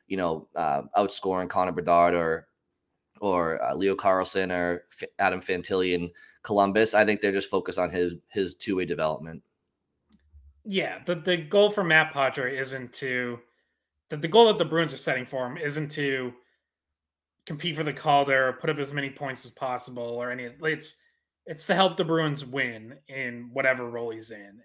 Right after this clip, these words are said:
Speaker 2: and he's on a team that is tied for the best record in the N H L.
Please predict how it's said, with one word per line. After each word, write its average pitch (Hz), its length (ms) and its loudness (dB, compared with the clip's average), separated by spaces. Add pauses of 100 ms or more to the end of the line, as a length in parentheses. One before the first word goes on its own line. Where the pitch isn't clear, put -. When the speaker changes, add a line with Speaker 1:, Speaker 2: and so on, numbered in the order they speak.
Speaker 2:
and 123 400 -8 (840)
he's 196 340 2
on 160 560 6 (340)
a 151 140 -10
team 160 240 -2
that 147 140 4
is 135 120 -2
tied 135 300 0
for 147 80 -10
the 135 80 -6
best 123 240 -4
record 131 260 -4
in 123 80 -8
the 123 80 -10
N 120 80 -14
H 113 240 -14
L. 98 320 -12